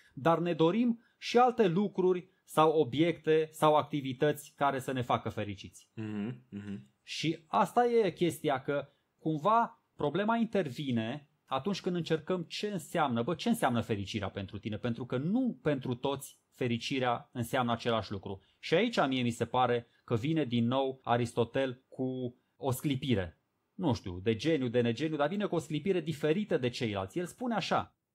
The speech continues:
Speaker 1: "Fericirea este atunci când fiecare dintre noi își exercită funcția cea mai nobilă, funcția esențială care îl deosebește de restul genurilor și speciilor." Apropo de genuri și de specii, putem să ne întoarcem la logică.
Speaker 2: Mhm.
Speaker 1: Deci,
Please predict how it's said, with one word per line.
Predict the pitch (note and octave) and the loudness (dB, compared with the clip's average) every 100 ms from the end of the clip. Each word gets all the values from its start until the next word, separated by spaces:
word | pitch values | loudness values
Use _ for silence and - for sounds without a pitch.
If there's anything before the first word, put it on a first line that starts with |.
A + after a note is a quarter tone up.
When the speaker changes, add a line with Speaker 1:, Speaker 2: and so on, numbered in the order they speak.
| _ _ | _ _
Speaker 1:
"Fericirea | _ - D3+ C#3 C3+ - A3 A#3+ | _ 2 2 2 -2 -4 0 2
este | A#3 - | 0 0
atunci | E3+ C#3+ G3+ F#3+ | -2 0 -4 -4
când | - D#3 - _ _ | -4 -4 -4 _ _
fiecare | - G3 A3+ F3 F3+ G3+ | -6 2 2 4 2 2
dintre | F#3+ E3 D3 | -4 -2 -2
noi | B2+ B2+ F3 G3 _ _ _ _ | 0 0 0 -4 _ _ _ _
își | - C3 D#3 | -8 -4 -2
exercită | C#3+ - G3 G3 - - F#3 - D3 D#3 E3+ | -2 0 -2 -2 -8 -10 -4 0 0 -2 -8
funcția | - F3 F3+ E3 E3 C#3+ | -6 -2 -2 -2 -2 -2
cea | - E3 | 2 2
mai | C#3 B2+ | 2 2
nobilă, | B2+ F#2 G2 F2+ - _ | 0 0 -6 -10 -16 _
funcția | _ E3+ F3+ E3+ | _ -4 -2 0
esențială | D3+ C3+ C#3+ B2 - D#3 D#3 D3 C#3+ | -2 -2 -4 -4 -2 0 2 0 -2
care | C#3 B2+ B2 | 0 2 0
îl | A2 | 0
deosebește | A#2 A#2 G#2 G#2+ A#2 C#3 - | 0 0 -4 -6 -4 -6 -4
de | A#2 A2 | -4 -2
restul | A#2 C#3 - A#2+ | -2 -4 -4 -6
genurilor | G2+ A#2 C#3+ C3+ C3 B2 A#2 | -2 -2 -2 -2 -2 -2 -2
și | G#2+ | -4
speciilor." | - - D3 - G2+ G#2 | -6 -2 -2 -2 -2 -2
Apropo | A2 G#2+ A2+ B2 | -2 -4 -6 -4
de | A2+ | -6
genuri | A2+ B2 A#2+ | -4 -4 -6
și | - | -6
de | A2 | -10
specii, | - B2 A#2+ A#2+ | -6 -8 -8 -10
putem | A#2+ A#2 | -10 -10
să | A#2 | -8
ne | A#2 | -8
întoarcem | A#2+ A#2+ A#2+ | -6 -6 -4
la | A#2+ | -4
logică. | C#3 A2+ F#2+ - F2+ | -2 -4 -6 -14 -6
Speaker 2:
Mhm. | B2+ G#2+ G#2 B2 - | -4 -4 -4 -8 -6
Speaker 1:
Deci, | B2 B2+ - - | -2 -2 -4 -12